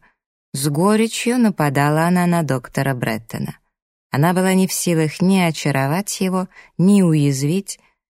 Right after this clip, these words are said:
Ей осталась одна ненависть — и эту ненависть она изливала так преувеличенно и неудержимо, что сперва я стоически ее слушала,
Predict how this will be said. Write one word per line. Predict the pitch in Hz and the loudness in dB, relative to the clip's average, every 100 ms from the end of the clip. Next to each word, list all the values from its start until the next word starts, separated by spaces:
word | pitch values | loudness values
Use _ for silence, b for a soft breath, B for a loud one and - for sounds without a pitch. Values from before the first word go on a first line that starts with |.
| - | -4
Ей | 147 160 180 | 0 2 2
осталась | 196 - 151 160 - | -2 -2 0 0 -2
одна | 175 196 202 | 0 2 2
ненависть — | 214 269 185 131 135 - - b _ | 2 2 0 -2 -6 -10 -16 b _
и | 214 | -2
эту | 208 175 151 | 0 0 0
ненависть | 156 214 214 202 190 - B B | 2 4 4 2 -2 -6 B B
она | - 226 220 | 0 2 2
изливала | 202 180 196 202 190 | 0 0 2 2 0
так | 185 - 196 - | -2 -2 -2 -4
преувеличенно | - 180 175 170 170 175 156 - 147 143 | -4 0 0 0 0 -2 -4 -2 0 2
и | 139 | 2
неудержимо, | 139 139 139 139 147 208 208 135 - B B B | 2 2 0 0 0 0 0 -2 -6 B B B
что | - - 160 | -8 -2 -2
сперва | - 156 151 180 | -2 0 0 2
я | 180 | 0
стоически | 170 - 165 151 143 - - 131 | 0 -2 0 2 0 -6 -4 -4
ее | 127 123 | -4 -4
слушала, | - 143 170 - 220 | -4 -4 -4 -2 -2